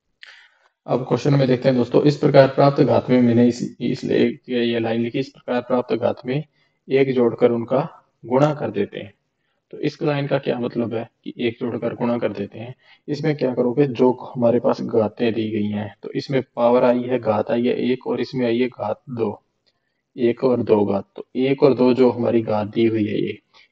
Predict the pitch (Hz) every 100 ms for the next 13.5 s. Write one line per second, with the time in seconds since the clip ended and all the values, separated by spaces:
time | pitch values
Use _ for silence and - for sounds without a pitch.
0 | - 147 143 123 120 120 127 135 - 123
1 | 120 135 120 - 113 113 110 110 120 -
2 | - 127 123 127 127 127 - 120 113 127
3 | 123 120 120 120 _ _ _ _ - 120
4 | 120 123 123 127 139 - 123 123 123 123
5 | 120 123 120 123 113 113 123 120 120 -
6 | 107 113 120 123 123 131 - _ 123 120
7 | 120 120 117 117 123 123 120 - 113 110
8 | 107 113 117 120 - _ _ _ - -
9 | 123 123 123 117 - 131 123 127 127 139
10 | 160 - - 110 104 107 _ _ - 110
11 | 110 113 123 127 123 - _ _ _ _
12 | - 123 135 - - 131 131 135 131 147
13 | 151 123 110 110